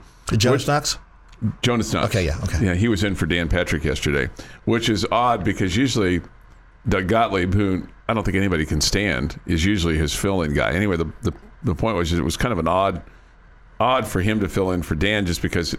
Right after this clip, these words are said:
Speaker 2: it, they don't really match up. But anyway, he was talking about the unintended consequences, uh, and these are my words, of, of the pitch clock. And, man, it is, uh, apparently affecting, uh, Major League Baseball concessionaires.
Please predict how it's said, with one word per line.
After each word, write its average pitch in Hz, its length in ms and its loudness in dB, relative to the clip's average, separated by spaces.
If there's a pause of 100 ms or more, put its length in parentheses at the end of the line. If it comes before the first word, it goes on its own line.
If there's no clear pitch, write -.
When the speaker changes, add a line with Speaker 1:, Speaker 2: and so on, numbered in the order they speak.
Speaker 2:
it, - 220 -2
they - 80 2
don't 98 120 -2
really 90 200 0
match 80 320 -2
up. 87 220 0
But 110 100 0
anyway, 101 320 0 (640)
he 147 120 2
was 139 140 2
talking 120 360 0
about 95 460 0
the 98 120 0
unintended 98 480 0
consequences, 76 880 -2 (140)
uh, 80 240 0
and 82 100 0
these 92 140 0
are 78 60 0
my 82 200 2
words, 78 300 0
of, 78 200 -2 (480)
of 78 140 -2
the - 80 0
pitch - 260 0
clock. 67 380 -2 (560)
And, 90 580 2
man, 101 360 0
it 104 160 2
is, 95 320 2
uh, 78 320 0 (540)
apparently 110 440 2
affecting, 85 720 0
uh, 78 360 2
Major 92 260 0
League 82 100 0
Baseball 80 400 0
concessionaires. 78 880 0